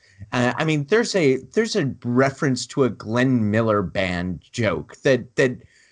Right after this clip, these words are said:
nobody gets. It's not even a, it's very, very, very few people will get it.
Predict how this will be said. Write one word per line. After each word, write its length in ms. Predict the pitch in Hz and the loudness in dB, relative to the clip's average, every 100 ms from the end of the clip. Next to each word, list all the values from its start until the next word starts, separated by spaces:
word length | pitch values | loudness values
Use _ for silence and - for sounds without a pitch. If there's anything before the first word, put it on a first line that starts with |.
| _ - | _ -4
nobody 880 | 165 220 320 262 185 175 123 98 90 | 0 2 4 4 4 -2 -4 -6 -4
gets. 600 | 165 - - - - - - | -2 -2 -6 -14 -12 -12 -4
It's 380 | 208 165 - 190 | -2 -2 -4 -10
not 480 | 214 262 262 214 | -10 -6 -2 0
even 320 | 185 175 156 139 | 0 -2 -2 -4
a, 180 | 104 104 | -8 -10
it's 300 | - 190 143 | -6 -6 -6
very, 920 | 135 139 175 - 269 220 180 139 123 123 - - | -8 -12 -14 -6 0 2 4 2 0 -4 -12 -2
very, 260 | 269 180 | 0 2
very 340 | 147 151 127 117 | 0 0 -2 -4
few 200 | - 123 | -6 -8
people 340 | - 123 110 | -8 -10 -6
will 120 | 107 | -4
get 240 | 110 117 95 | -2 -2 -2
it. 180 | 90 | -6